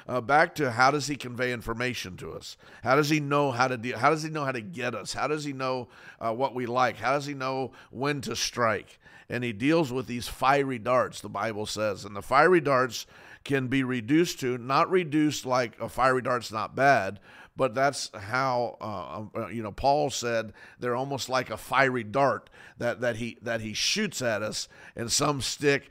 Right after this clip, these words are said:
some are blocked. Now, we know all are blocked when we're armed. Uh, according to Ephesians six, we have armor, we have weapons of our, you know, uh, heavenly weapons, spiritual weapons. Uh, but back to how does, what are these fiery darts?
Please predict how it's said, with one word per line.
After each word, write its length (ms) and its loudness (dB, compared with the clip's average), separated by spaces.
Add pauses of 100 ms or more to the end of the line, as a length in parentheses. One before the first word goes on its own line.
(140)
some 300 -4
are 80 -4
blocked. 540 0 (260)
Now, 200 2
we 120 2
know 220 6
all 240 8
are 60 2
blocked 540 2
when 200 -4
we're 160 0
armed. 500 0 (320)
Uh, 220 -4 (200)
according 320 -2
to 60 -6
Ephesians 480 -4
six, 360 2
we 100 -2
have 180 2
armor, 520 2
we 120 -10
have 200 -2
weapons 560 2
of 120 -2
our, 180 -4
you 180 -10
know, 320 -4 (260)
uh, 180 -4
heavenly 440 0
weapons, 640 -2 (240)
spiritual 500 2
weapons. 540 0 (280)
Uh, 220 -4
but 220 -2
back 320 6
to 300 0
how 420 4
does, 280 -2
what 280 4
are 80 6
these 180 2
fiery 320 0
darts? 400 -2